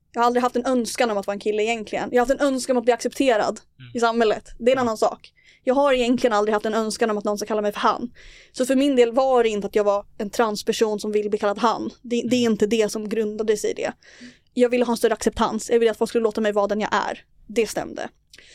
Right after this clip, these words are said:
Speaker 1: Men jag insåg också att resan till att komma dit, om jag ska bli kallad för man,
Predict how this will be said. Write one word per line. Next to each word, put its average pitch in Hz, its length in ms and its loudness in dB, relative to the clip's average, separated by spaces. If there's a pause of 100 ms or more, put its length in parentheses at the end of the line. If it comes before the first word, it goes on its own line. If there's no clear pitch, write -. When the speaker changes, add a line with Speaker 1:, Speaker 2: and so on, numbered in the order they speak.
(220)
Speaker 1:
Men 247 160 -2
jag 269 60 2
insåg 285 320 0
också - 460 -2 (380)
att 233 120 -6
resan 269 640 0
till 320 100 -6
att 208 100 -8
komma 285 360 2
dit, 202 360 -6
om 233 160 -4
jag 262 380 2
ska - 140 -2
bli - 100 -6
kallad - 220 -4
för 226 100 -12
man, 220 260 -6